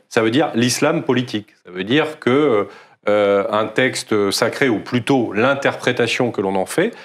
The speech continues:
va régir l'ensemble des rapports, euh, sociaux et constituer un régime politique en soi.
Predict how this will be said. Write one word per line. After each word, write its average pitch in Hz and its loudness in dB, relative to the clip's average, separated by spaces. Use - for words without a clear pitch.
va 113 2
régir 135 2
l'ensemble 147 0
des 123 0
rapports, 120 2
euh, 98 -2
sociaux 143 0
et 104 0
constituer 123 0
un 190 2
régime 104 -2
politique 107 -4
en 120 -2
soi. - -6